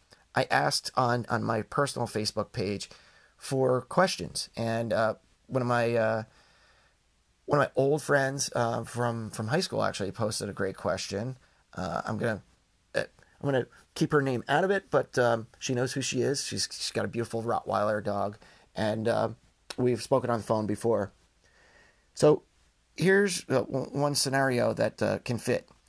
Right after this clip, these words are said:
Her dog barks like crazy, uh, at the sight of another dog or person walking by their, their house, and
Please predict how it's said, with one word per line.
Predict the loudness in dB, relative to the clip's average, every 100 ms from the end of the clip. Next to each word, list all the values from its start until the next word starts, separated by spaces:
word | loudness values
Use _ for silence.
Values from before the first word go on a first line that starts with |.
| -20 _ _ _ _ _ _ _ -20 -20 _ _ -20 -20 -4
Her | 2
dog | 6 8 6 4
barks | 4 4 2 -2 -2 0
like | -2 -2
crazy, | -6 0 0 2 -2 -4 -8 -16 -20 0
uh, | 0 0
at | -2
the | 0
sight | 4 4
of |
another | 2 0 2
dog | 2 2
or | 0
person | -2 -2 0 -2 0
walking | 0 0 -6 -4
by | 0 2 2 0
their, | -4 -8 -4
their | -4 -2
house, | -2 -2 -2 -6 -6 -12 -20 -6
and | -2 0 -2 -4